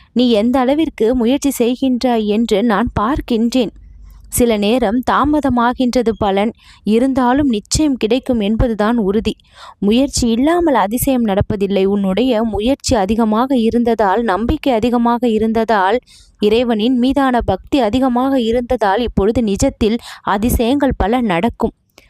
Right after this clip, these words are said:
யாரும் உன்னை தினமும் உதட்டில் சிரிப்புடன் வரவேற்க மாட்டேங்கிறார்கள். ஆனால் உன் பிரச்சனைகளுக்கு ஒரு தீர்வை கொடுக்க முயற்சியும் செய்கிறார்கள். உன் முடிவுகளை உனக்காக நீ எடுப்பதில்லை. உன் முயற்சிக்கு முன்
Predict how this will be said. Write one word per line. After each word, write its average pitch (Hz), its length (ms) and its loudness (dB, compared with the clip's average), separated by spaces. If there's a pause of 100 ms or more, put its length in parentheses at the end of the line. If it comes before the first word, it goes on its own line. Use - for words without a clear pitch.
(720)
யாரும் 254 560 2
உன்னை 247 320 0
தினமும் 254 480 0
உதட்டில் 240 520 0
சிரிப்புடன் 247 600 0
வரவேற்க 285 580 0
மாட்டேங்கிறார்கள். 240 920 0 (160)
ஆனால் 214 400 2
உன் 196 180 0
பிரச்சனைகளுக்கு 220 1040 0 (1120)
ஒரு 254 240 2 (180)
தீர்வை 240 560 0
கொடுக்க 240 380 0
முயற்சியும் 247 600 0
செய்கிறார்கள். 202 600 0 (400)
உன் 254 200 2
முடிவுகளை 269 600 0 (120)
உனக்காக 254 680 0
நீ 254 220 0
எடுப்பதில்லை. 262 680 0
உன் 220 180 -2
முயற்சிக்கு 226 760 -2 (600)
முன் 262 220 2